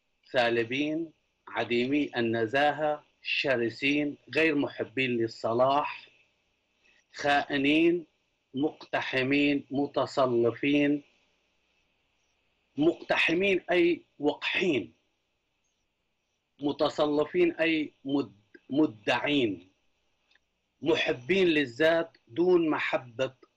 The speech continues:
الله، لهم صورة التقوى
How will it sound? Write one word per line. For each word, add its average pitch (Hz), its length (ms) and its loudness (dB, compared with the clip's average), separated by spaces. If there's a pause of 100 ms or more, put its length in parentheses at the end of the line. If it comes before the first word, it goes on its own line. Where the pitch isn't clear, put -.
الله، 113 320 -2 (600)
لهم 156 420 -2
صورة 147 580 -2
التقوى 170 760 -2